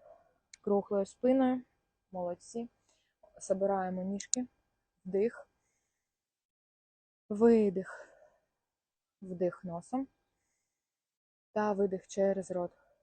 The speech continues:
Молодці, дівчат. Я в-, вам дуже дякую за тренування. Всім бажаю гарного дня, гарного настрою. Та не забувайте про харчування. Раціон — це дуже-дуже важливо. Це перше, що важливо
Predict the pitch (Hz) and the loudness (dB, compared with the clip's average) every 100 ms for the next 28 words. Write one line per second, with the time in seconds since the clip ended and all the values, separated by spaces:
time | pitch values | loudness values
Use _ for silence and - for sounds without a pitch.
0 | _ _ _ _ 208 202 196 185 - 247 | _ _ _ _ -2 2 2 -2 -4 -4
1 | 220 214 196 180 196 190 190 202 202 196 | -4 -4 -4 0 0 0 -4 -2 0 0
2 | 196 190 185 - 185 180 185 185 185 214 | -4 -2 -2 -2 -6 -6 -6 -4 -2 0
3 | 254 240 - _ _ _ _ - - 233 | 2 0 -4 _ _ _ _ -18 -4 -2
4 | 214 196 190 196 190 202 220 214 202 190 | 0 -2 -2 -2 -2 0 0 0 -2 -2
5 | 185 214 220 208 202 202 196 202 220 233 | 0 -2 0 0 0 -2 -2 0 -2 -2
6 | 220 208 208 - _ _ _ _ _ _ | 0 0 0 -8 _ _ _ _ _ _
7 | _ - 190 208 208 196 190 190 196 185 | _ -4 0 2 2 0 -2 -2 -2 2
8 | 190 196 - 196 - 190 185 190 190 185 | 2 2 0 -4 -2 -2 0 -2 -6 -12
9 | - 185 185 175 170 - 175 - 185 185 | -8 -4 -2 -2 -6 -8 -8 -8 -6 -4
10 | 196 214 214 190 175 175 202 208 196 175 | -2 -4 -4 -8 -6 -2 0 0 -4 -6
11 | 180 175 165 170 165 165 - - - 180 | -8 -8 -8 -10 -12 -14 -14 -18 -12 -8
12 | 170 - - 180 170 170 196 208 202 | -8 -12 -14 -10 -8 -6 -4 -2 -2